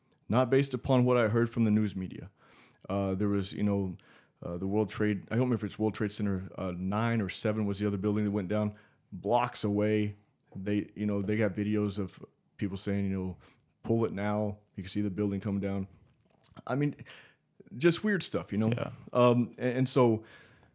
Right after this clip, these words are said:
Speaker 1: that kind of got me on a thing like, dude, if they, if they would lie about that, and what was the purpose behind it? Well,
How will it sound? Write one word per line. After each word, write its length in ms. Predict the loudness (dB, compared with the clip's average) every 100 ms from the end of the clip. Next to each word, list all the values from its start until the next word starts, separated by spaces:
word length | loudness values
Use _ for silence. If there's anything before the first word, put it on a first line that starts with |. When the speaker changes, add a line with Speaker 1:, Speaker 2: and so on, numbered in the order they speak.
| _ _ _ _ _
Speaker 1:
that 200 | 6 6
kind 140 | 8 6
of 80 | 8
got 200 | 8 6
me 80 | 6
on 120 | 6
a 100 | 4 -2 -8 2
thing 200 | 4 6
like, 240 | 4 4
dude, 180 | 4 4
if 120 | 4
they, 100 | 0
if 140 | 0 2
they 60 |
would 120 | 2 6
lie 180 | 6
about 260 | 6 2 0
that, 340 | 2 4 2
and 100 | 2
what 100 | 2
was 120 | 2 0
the 60 |
purpose 360 | -2 0 0 -2
behind 380 | -6 -6 -4 -4
it? 100 | 0
Well, 360 | 4 6 4